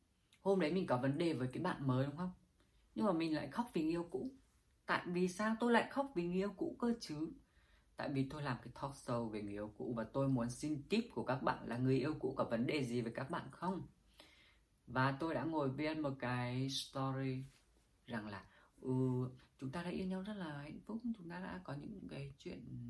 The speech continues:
tình cảm với nhau rất là đẹp, chúng ta đã có những kỷ niệm với nhau các kiểu. Nhưng tại sao anh lại rời đi? Tại vì sao? Tại vì sao? Tại vì sao? Và rồi tôi khóc đấy. Tôi đã dành một buổi chiều, một buổi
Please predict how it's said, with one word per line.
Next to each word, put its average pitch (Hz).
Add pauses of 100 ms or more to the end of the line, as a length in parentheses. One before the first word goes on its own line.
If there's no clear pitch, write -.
(300)
tình 120
cảm 110
với 107
nhau 139
rất 170
là 131
đẹp, 110 (380)
chúng -
ta 156
đã 139
có -
những -
kỷ 123
niệm - (440)
với 131
nhau 180
các 262
kiểu. 139 (800)
Nhưng 190
tại 196
sao 196
anh 202
lại -
rời 147
đi? 190 (380)
Tại 190
vì 175
sao? 208
Tại 190
vì 170
sao? 214
Tại -
vì 185
sao? 196 (1000)
Và 135
rồi 160
tôi 196
khóc 233
đấy. 254 (840)
Tôi 156
đã -
dành 120
một 113
buổi 107
chiều, 101
một 101
buổi 104